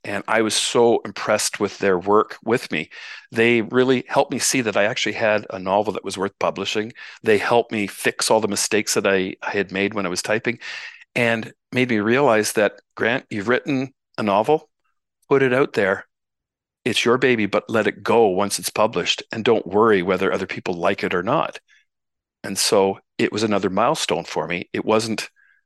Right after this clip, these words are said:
a barrier from publishing the story. It was just a little speed bump that taught me another lesson that, um, I have done something.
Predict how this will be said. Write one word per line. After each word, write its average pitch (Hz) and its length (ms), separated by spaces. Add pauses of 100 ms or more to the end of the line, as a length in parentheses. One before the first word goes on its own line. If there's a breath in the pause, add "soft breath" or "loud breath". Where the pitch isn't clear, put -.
(1120)
a - 120
barrier 107 400
from 92 200
publishing 101 460
the 85 60
story. - 520
It 107 140
was 95 420 (600)
just 165 160
a - 20
little 135 160
speed 151 340
bump 98 260
that - 180
taught - 240
me 107 60
another 92 260
lesson 104 420 (360)
that, 95 280 (920)
um, 82 400 (800)
I 110 80
have 95 120
done 110 200
something. 104 480